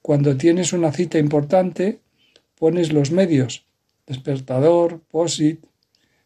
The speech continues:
pon igualmente los medios necesarios, oración, confesión, obras de caridad, Eucaristía, para que la llegada del Señor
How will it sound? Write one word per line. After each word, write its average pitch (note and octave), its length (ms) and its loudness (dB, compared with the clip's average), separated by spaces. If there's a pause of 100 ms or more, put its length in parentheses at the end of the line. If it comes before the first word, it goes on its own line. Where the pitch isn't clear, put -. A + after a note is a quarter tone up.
pon G3 180 2
igualmente F3 640 2
los C#3+ 200 2
medios D#3 400 2
necesarios, C3 800 -2 (560)
oración, D#3 840 0
confesión, D#3 880 0 (300)
obras D3+ 340 0
de C#3 100 -4
caridad, C#3+ 580 0 (160)
Eucaristía, C3+ 920 0 (760)
para D3+ 200 0
que D#3 100 -2
la D#3+ 80 4
llegada F3+ 340 2
del E3+ 160 2
Señor F3+ 460 0